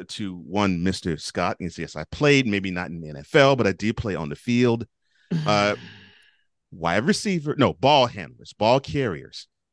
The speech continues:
Speaker 1: whether you're a punt returner, kick returner, wide receiver, running back, whoever carries the ball, I have seen coaches teach those who play,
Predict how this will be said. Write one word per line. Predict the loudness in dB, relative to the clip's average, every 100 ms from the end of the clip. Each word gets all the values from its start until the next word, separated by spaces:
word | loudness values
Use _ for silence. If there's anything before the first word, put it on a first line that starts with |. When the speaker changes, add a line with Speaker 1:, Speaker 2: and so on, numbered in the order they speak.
| -2
Speaker 1:
whether | 0 0
you're | -2
a |
punt | 0 0 -2
returner, | -4 -4 -4
kick | -4 -6
returner, | -8 -6 -4 -4 -6 _ _
wide | 4 4
receiver, | 4 -2 -4 -4 -6
running | -2 0 0
back, | 0 0 0 -2 _ _ _ _ _ _
whoever | 2 6 4 4 0
carries | 0 0 2 0 -4
the | -8
ball, | -6 -6 -8 -16 _ _ _ _ _ _ _ _ _
I | -2
have | 0 -2
seen | -4 0 2 2 0
coaches | 0 0 0 -4 -6 -6
teach | -6 -4 -4 -6 -6 -8 _ _ 2
those | 4 6 4 0
who | -4 -8
play, | -8 -8 -6 -6